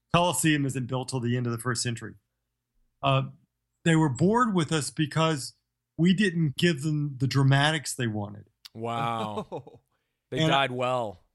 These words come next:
Speaker 1: And you can't fake that. You
Speaker 2: No.
Speaker 1: can't fake, uh, dying, uh,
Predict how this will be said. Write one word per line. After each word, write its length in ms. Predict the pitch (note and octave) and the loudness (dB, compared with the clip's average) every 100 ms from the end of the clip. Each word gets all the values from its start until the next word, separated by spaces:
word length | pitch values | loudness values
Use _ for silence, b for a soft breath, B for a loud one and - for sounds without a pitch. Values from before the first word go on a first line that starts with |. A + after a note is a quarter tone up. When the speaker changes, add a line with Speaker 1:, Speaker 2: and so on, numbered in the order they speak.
| _ _ _ _ _ _ _ _ E3+ | _ _ _ _ _ _ _ _ -2
Speaker 1:
And 240 | D#3+ D#3 - F#3+ | -2 -4 -10 0
you 320 | E3+ A#3+ B3+ | 6 6 4
can't 380 | - A3+ F3 C#3 - | 2 4 4 0 -2
fake 320 | D#3 C#3 - | 0 -2 -8
that. 280 | G#2 F#2+ - - | -12 -12 -16 0
You 120 | - | 2
Speaker 2:
No. 160 | D#3 D#3 | 4 6
Speaker 1:
can't 280 | G#3 E3+ B2+ - | 4 2 -4 -2
fake, 380 | E3 D3 C#3 - _ _ _ _ _ - | 0 0 -4 -16 _ _ _ _ _ -8
uh, 240 | B2+ B2+ C#3+ A#2 | -6 -6 -8 0
dying, 800 | D3+ D3+ D3+ D3 C#3 C3 C3+ - _ _ _ _ _ _ | 2 2 0 0 0 -2 -4 -16 _ _ _ _ _ _
uh, 200 | C3 B2+ | -18 -18